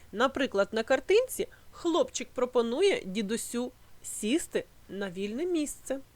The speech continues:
Хлопчик каже: «Дідусю, сідайте, будь ласка».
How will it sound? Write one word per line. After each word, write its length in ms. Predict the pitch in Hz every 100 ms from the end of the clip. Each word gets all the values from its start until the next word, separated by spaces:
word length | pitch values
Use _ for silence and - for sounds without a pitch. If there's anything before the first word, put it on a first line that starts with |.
| - - - _ - - - -
Хлопчик 500 | - 277 247 - 277 -
каже: 380 | 302 202 - - - - - - - -
«Дідусю, 680 | 196 277 381 381 - 247 - - -
сідайте, 880 | - - 240 175 214 285 415 - 294
будь 240 | 233 294
ласка». 720 | 320 339 302 196 - - 165